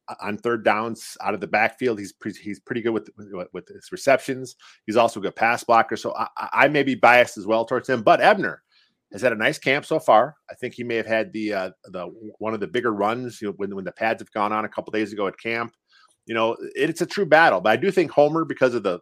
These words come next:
paycheck, um, he got a pretty good deal. He's pretty good in special teams.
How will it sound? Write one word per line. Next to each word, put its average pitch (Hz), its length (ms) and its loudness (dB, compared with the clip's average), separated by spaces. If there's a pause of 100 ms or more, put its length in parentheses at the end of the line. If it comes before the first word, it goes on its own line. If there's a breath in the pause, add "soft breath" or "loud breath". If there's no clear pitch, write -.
paycheck, 127 420 -2 (640)
um, 92 320 -10 (120)
he 113 120 -12
got 101 140 -2
a - 100 -10
pretty 156 220 0
good 110 260 -2
deal. 110 360 0 (300 soft breath)
He's - 220 -10
pretty 196 240 0
good 147 160 2
in 117 100 -2
special 110 380 -2
teams. 104 580 -12